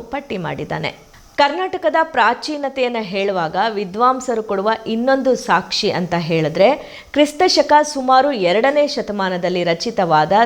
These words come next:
ತಮಿಳಿನ ಕೃತಿ ಶಿಲಪ್ಪಾದಿ ಗಾರಂ ಎಂಬುದರಲ್ಲಿ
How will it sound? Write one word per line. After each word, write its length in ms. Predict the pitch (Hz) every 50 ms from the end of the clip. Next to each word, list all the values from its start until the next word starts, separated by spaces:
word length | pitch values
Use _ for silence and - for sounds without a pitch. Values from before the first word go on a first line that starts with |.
| - -
ತಮಿಳಿನ 560 | - 220 208 226 262 302 294 262 233 202 185 170
ಕೃತಿ 380 | 170 - 180 170 170 - 220 233
ಶಿಲಪ್ಪಾದಿ 840 | 220 - - 226 220 226 233 254 254 - - 214 185 180 165 208 220 196
ಗಾರಂ 400 | 180 180 165 160 170 175 160 156 - -
ಎಂಬುದರಲ್ಲಿ 760 | - 170 165 156 160 170 160 165 160 160 151 156 156 214 277